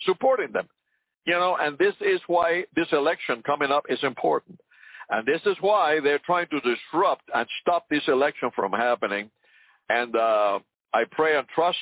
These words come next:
that, that, uh, you, uh, take this into account and you target these things with prayer. Because prayer, in the end, prayer changes things. Thanks,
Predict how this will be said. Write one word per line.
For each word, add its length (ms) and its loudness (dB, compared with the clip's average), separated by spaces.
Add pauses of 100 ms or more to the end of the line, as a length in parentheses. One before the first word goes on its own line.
(120)
that, 260 -2
that, 360 0
uh, 240 0 (640)
you, 340 0
uh, 220 4
take 200 -2
this 200 -2
into 220 -4
account 360 -2
and 200 -6
you 100 0 (100)
target 380 2
these 160 2 (120)
things 220 0 (100)
with 200 0
prayer. 440 2 (760)
Because 260 0 (160)
prayer, 380 2
in 140 -6
the 180 0
end, 240 -4 (680)
prayer 520 2 (320)
changes 560 -2 (360)
things. 320 -2 (540)
Thanks, 240 -2